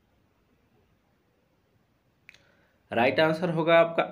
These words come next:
ऑप्शन नंबर डी, एक मई। नंबर तेरह, गिरनार पहाड़ियाँ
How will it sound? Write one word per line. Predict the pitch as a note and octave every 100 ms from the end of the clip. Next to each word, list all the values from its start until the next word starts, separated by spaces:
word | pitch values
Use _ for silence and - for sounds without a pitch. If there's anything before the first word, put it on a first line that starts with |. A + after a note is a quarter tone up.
| -
ऑप्शन | - D#3+
नंबर | D#3 D#3 D#3
डी, | D3 E3+ C3+ - - - - _ _ _ _ _ _ _ _ _
एक | - D#3 E3 E3
मई। | D#3+ D#3+ B2+ F#2 - - _ _ _ _ _ - _ _ _ _ _ _ _ _ _ _ _ _ _ _ _ _ _ _ _ _ _ _ _ _ _ _ _ _ A#2
नंबर | C3 C#3 C#3+ C#3+
तेरह, | - E3+ D#3+ G#2+ F2 - - _ _ _ _ _ _ _ _ _
गिरनार | A2+ B2+ E3 D#3+ E3 F#3+ G#3
पहाड़ियाँ | - D#3+ C3+ C3+ D#3 F3 D3+